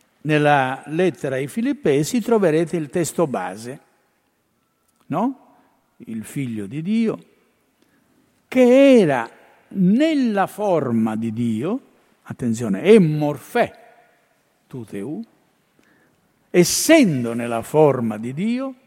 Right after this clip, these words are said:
svuotò se stesso, prendendo, no?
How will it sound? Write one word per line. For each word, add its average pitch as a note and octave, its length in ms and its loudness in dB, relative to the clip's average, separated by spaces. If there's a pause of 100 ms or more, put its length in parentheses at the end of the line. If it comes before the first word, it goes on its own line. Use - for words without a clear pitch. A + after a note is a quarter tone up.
(800)
svuotò G3 720 2
se F#3+ 240 -4
stesso, A3+ 800 -8 (580)
prendendo, F#3 1160 4 (440)
no? A#3 380 -6